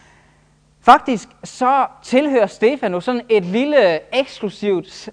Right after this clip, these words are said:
øh, selskab i Nyt Testamente. Det er ikke sådan enhver kristen i den første kirke, vi får fortalt om, at de gjorde store tegn og under.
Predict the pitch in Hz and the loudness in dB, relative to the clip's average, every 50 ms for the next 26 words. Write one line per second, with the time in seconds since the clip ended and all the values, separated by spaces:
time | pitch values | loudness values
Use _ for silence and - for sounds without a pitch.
0 | - _ - 160 160 160 156 156 - 220 226 254 254 - - - 175 151 143 131 | -20 _ -6 -4 -2 -2 -4 -2 0 0 0 0 -2 -6 -6 -4 -4 -4 -4 -6
1 | - _ _ _ _ _ _ - 185 202 226 262 247 262 220 - - 185 170 170 | -10 _ _ _ _ _ _ -6 -4 -2 -2 -2 -2 -4 -6 -4 -6 -4 -4 -4
2 | 180 208 226 202 131 110 _ _ _ _ _ _ _ _ _ _ _ _ _ _ | -4 -6 -6 -8 -10 -12 _ _ _ _ _ _ _ _ _ _ _ _ _ _
3 | _ - 233 247 233 254 302 285 - 277 262 262 277 262 - 247 240 233 214 185 | _ 0 2 2 2 2 0 0 0 0 0 0 -2 -4 -2 0 0 0 2 2
4 | 254 277 262 202 - - 233 233 262 247 - - 202 196 202 190 - - 202 240 | 4 4 4 2 0 0 0 -2 -2 -2 -4 -8 -8 -8 -8 -8 -4 -2 -2 -2
5 | 247 - 220 - - 208 208 220 240 233 214 156 151 185 190 - 196 180 175 - | -4 -6 -12 -10 -8 -4 -2 -2 -2 -2 -4 -4 -4 -6 -4 -2 -2 -2 -2 -4
6 | 170 160 - 226 226 226 190 185 185 180 175 165 - 190 175 - 196 180 180 180 | -8 -6 -2 0 0 0 0 -2 -4 -4 -6 -8 -10 -10 -6 -4 -2 -2 -2 -2
7 | - 208 214 233 220 - 208 196 190 180 156 143 147 139 120 117 - | 0 0 0 0 -2 -4 -6 -8 -6 -6 -6 -8 -8 -10 -12 -14 -18